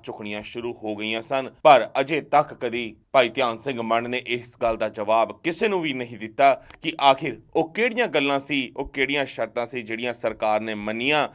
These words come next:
ਤੇ ਜਿਨ੍ਹਾਂ ਕਰਕੇ ਭਾਈ ਧਿਆਨ ਸਿੰਘ ਮੰਡ ਨੇ ਮੋਰਚਾ ਚੱਕਣ ਦਾ ਫੈਸਲਾ ਲਿਆ। ਫਿਰ ਗੱਲ ਚਾਹੇ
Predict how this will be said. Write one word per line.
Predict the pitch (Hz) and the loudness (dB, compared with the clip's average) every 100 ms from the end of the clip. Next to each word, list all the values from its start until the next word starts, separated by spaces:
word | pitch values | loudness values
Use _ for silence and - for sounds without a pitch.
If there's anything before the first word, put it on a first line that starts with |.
| - _ | -16 _
ਤੇ | 143 | -2
ਜਿਨ੍ਹਾਂ | 139 156 226 | 0 2 4
ਕਰਕੇ | 220 143 127 - 135 90 _ | 4 0 -2 0 0 0 _
ਭਾਈ | 131 120 | 2 4
ਧਿਆਨ | 120 120 117 | 2 2 0
ਸਿੰਘ | 135 135 117 | -4 -2 -2
ਮੰਡ | 117 120 123 | 2 0 2
ਨੇ | 123 123 | 0 0
ਮੋਰਚਾ | 113 117 117 113 110 | 0 -2 -2 0 -2
ਚੱਕਣ | - 147 - 131 | -4 -10 -4 -2
ਦਾ | 113 110 | 0 -2
ਫੈਸਲਾ | - 123 107 104 113 | -2 0 0 0 0
ਲਿਆ। | 107 104 101 | 0 -2 -4
ਫਿਰ | - 113 | -4 -8
ਗੱਲ | 104 123 120 | -2 0 0
ਚਾਹੇ | 117 120 123 110 | 0 0 0 -2